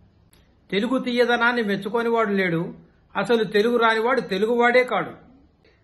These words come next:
ఈ పోటీ ప్రపంచంలో నెగ్గుకు రావాలంటే ఇంగ్లీష్ నేర్చుకోక తప్పదు,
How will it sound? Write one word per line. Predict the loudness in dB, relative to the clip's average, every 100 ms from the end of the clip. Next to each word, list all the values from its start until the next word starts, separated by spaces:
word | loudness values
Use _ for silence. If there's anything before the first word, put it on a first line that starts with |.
| -6
ఈ | -6
పోటీ | 0 2 2 0
ప్రపంచంలో | -2 -4 -4 -2 -2
నెగ్గుకు | -2 -2 -2 0
రావాలంటే | 0 0 -2 -2 -2 -4 -6 -10
ఇంగ్లీష్ | -8 -4 -6 -4
నేర్చుకోక | -6 -4 -6 -4
తప్పదు, | -4 -6 -8 -10 -12